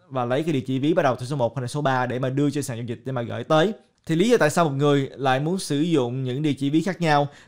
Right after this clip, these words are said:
Thì khi mà các bạn thấy là địa chỉ ví Segwit thì cái phí sẽ rẻ hơn là Legacy. Khi mà các bạn thấy địa chỉ ví Native Segwit thì cái phí sẽ rẻ hơn là Segwit. Cho nên nhiều người nếu như có thể họ muốn sử dụng cái địa chỉ ví bắt đầu từ B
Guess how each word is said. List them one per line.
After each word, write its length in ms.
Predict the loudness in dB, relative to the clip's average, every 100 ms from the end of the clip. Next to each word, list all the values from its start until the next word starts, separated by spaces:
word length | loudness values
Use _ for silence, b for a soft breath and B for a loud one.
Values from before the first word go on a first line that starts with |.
| -2
Thì 160 | -2
khi 280 | -2 0 2
mà 80 | 2
các 100 | 2
bạn 200 | 2 2
thấy 260 | 0 0 2
là 240 | 2 4
địa 120 | 0
chỉ 180 | -2 -2
ví 140 | 0
Segwit 420 | 0 0 2 2 0 -4 -8
thì 120 | -8
cái 240 | -4 -4 -4 4
phí 340 | 4 4 -2 -14 _
sẽ 280 | -6 -4 -2
rẻ 240 | 0 0 0
hơn 360 | 2 4 2
là 100 | 0
Legacy. 560 | 0 0 -2 -2 -2 -2 b b b -2
Khi 220 | 0 2
mà 100 | 0
các 120 | 0
bạn 260 | 0 -2 -4
thấy 240 | -2 0
địa 100 | -2
chỉ 140 | -2
ví 180 | -2 -2
Native 280 | 0 0 0
Segwit 440 | -2 -4 -2 -2 -4 b b
thì 120 | -10 -6
cái 160 | -6
phí 340 | -2 0 0 0
sẽ 260 | 0 0
rẻ 240 | 0 -2 -2
hơn 360 | 2 4 2 0
là 100 | -8
Segwit. 480 | -6 -4 -2 -2 -4 -8 b b
Cho 120 | -4 0
nên 220 | 0 0
nhiều 200 | 0 0
người 360 | 0 0 0 -2
nếu 160 | -2
như 100 | 0 0
có 180 | 0 0
thể 260 | 0 -2 -2
họ 160 | -4
muốn 180 | -4 -6
sử 260 | -6 -4 0
dụng 400 | 2 0 -2 -4
cái 140 | -2
địa 120 | -2
chỉ 160 | -2 -2
ví 180 | 0 0
bắt 120 | 2
đầu 220 | 0 0 -4
từ 120 | -4
B 120 | 0